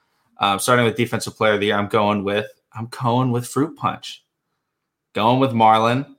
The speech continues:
Um, I mean, what he's been able to do, I mean, he's, I think, on pace to tie or break the single season forced fumble record.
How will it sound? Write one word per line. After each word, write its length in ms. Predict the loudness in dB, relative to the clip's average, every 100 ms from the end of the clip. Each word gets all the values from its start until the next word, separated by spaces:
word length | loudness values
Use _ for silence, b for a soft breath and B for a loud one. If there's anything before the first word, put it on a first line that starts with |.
| _ _ -6
Um, 640 | -2 0 -2 -4 -8 -12 -18 _ _ _ _ _ _
I 120 | -2
mean, 360 | 0 0 -2 -2
what 140 | -4
he's 280 | -2 -2 0
been 160 | 0 2
able 240 | 2 2
to 120 | -2
do, 380 | -2 -2 0 -2
I 180 | -4 -6
mean, 200 | -6 -8
he's, 500 | -8 -6 -4 -4 -6
I 100 | -8
think, 180 | -6 -2
on 220 | 0 0
pace 400 | -2 -2 -2 -4
to 340 | -4 -2 -4 -6 b b b b _ _ _ -4
tie 300 | 2 4 4
or 140 | 2
break 400 | 2 0 0 0
the 480 | 0 0 0 -2 -4
single 320 | -4 -4 -4
season 280 | -4 -6 -8
forced 280 | -4 -4 -2
fumble 360 | -4 -2 0
record. 480 | 0 -2 -4 -6 -6